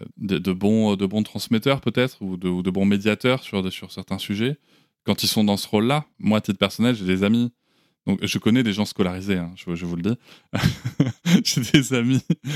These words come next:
d'enfants scolarisés qui sont délégués parents d'élèves. Et c'est vrai que d'un côté, j'ai, euh, j'ai des amis qui sont très dans la compréhension, mais très dans la médiation, en fait, euh, vis-à-vis, euh, de la communauté des parents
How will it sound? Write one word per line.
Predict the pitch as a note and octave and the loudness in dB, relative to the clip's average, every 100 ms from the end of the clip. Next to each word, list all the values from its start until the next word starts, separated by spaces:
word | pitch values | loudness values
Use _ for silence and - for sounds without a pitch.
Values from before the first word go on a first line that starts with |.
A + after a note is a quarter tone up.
| D#3 D#3 - | 0 0 2
d'enfants | A2 A2 B2 | 0 2 -2
scolarisés | - G#2 G2 G2+ C3+ | 2 2 2 2 0
qui | D3 A2 | -2 -8
sont | - A2 G#2+ | -2 0 2
délégués | G2+ G2+ G2+ | 2 2 2
parents | F#2+ F#2 | 2 2
d'élèves. | F#2 A2+ D#3 G#2+ | 2 2 0 0
Et | F#2 | -2
c'est | - G#2 | 0 0
vrai | B2+ | 0
que | G#2+ | 0
d'un | G2 A#2 | 0 0
côté, | B2 A#2+ C#3 | 0 0 -2
j'ai, | C3 G2+ F#2 | 0 2 2
euh, | F2+ F2 F2 | 2 0 -2
j'ai | F2+ | -4
des | F2+ F#2+ | -4 0
amis | A2 | 0
qui | A#2+ | -2
sont | - F#2 | -4 -4
très | - C3 | -2 -2
dans | A2 F#2+ - _ _ - | 0 0 -2 _ _ -8
la | E2+ | -4
compréhension, | G2 - A#2 A#2+ B2+ A#2 A#2 | -2 0 0 0 2 2 0
mais | F#2+ | -4
très | F2+ - | -4 -2
dans | D#3 | 0
la | G#2 | 2
médiation, | G2+ A#2 A#2 A2+ - G#2+ | 2 2 0 0 -2 -4
en | |
fait, | - F#2+ - | -4 -8 -6
euh, | F2 E2+ | -6 -4
vis-à-vis, | E2+ F2 F2 F2+ | -4 -4 -4 -4
euh, | F2+ E2+ | -4 -6
de | E2+ | -8
la | E2 | -6
communauté | - G2 F#2+ - | -2 0 0 -2
des | F#2+ | -6
parents | F2+ F#2+ G2+ | -4 -2 -2